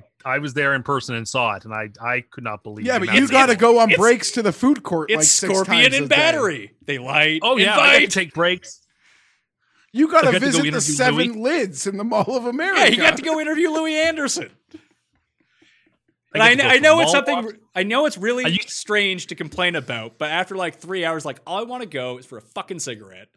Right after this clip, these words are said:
Speaker 3: And it's, like, minus a million outside. Just, like,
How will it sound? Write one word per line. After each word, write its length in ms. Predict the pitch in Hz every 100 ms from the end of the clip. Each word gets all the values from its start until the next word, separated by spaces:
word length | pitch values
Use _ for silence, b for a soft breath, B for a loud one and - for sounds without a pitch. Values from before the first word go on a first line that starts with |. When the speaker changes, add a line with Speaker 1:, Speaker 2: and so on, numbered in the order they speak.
| _ _ -
Speaker 3:
And 80 | 151
it's, 80 |
like, 160 | 156 139
minus 500 | 143 156 170 185 185
a 80 | 175
million 560 | 147 151 170 170 160
outside. 580 | 139 131 - 117 110 113
Just, 140 | 117
like, 140 | 147